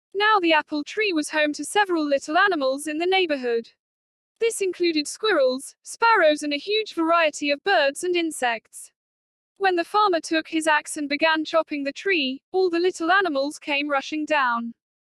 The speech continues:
They all began to plead with the farmer. They gathered round the farmer and said,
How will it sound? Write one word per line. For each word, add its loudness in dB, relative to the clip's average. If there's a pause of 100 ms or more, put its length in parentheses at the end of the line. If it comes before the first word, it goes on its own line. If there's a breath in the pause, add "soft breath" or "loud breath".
(400)
They 2
all 2
began 0
to -8
plead -2
with -2
the -2
farmer. 0 (280)
They 2
gathered 2
round 2
the -4
farmer 2
and -2
said, 2